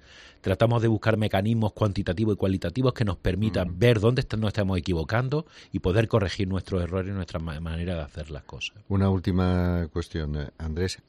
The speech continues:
Speaker 2: ¿Hacia dónde va esta sociedad? ¿Cómo se va a perfilar? Hemos pasado de los años sesenta, donde había un colchón familiar, tías, abuelos, primos,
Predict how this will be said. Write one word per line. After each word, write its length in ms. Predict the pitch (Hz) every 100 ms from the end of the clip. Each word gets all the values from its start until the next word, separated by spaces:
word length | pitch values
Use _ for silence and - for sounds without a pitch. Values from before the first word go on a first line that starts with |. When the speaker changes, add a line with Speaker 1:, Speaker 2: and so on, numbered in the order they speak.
| _ -
Speaker 2:
¿Hacia 240 | 85 87
dónde 260 | 87 104 120
va 140 | 117
esta 320 | 110 113 107
sociedad? 580 | 98 107 98 92 76 71 -
¿Cómo 260 | - 95 101
se 120 | -
va 120 | 98
a 40 | 92
perfilar? 600 | 95 82 - 92 117 120 - - -
Hemos 160 | 92 95
pasado 380 | 98 104 98
de 100 | 95
los 220 | 90 87 98
años 300 | 95 92 87
sesenta, 420 | 85 101 98 104
donde 240 | 98 87
había 240 | 85 90 90
un 160 | 87
colchón 480 | - 85 - 92 87
familiar, 640 | - 80 80 87 98 101 90 76 - -
tías, 440 | 92 92 87 90
abuelos, 480 | 80 76 87 85 80
primos, 520 | _ 92 92 82 90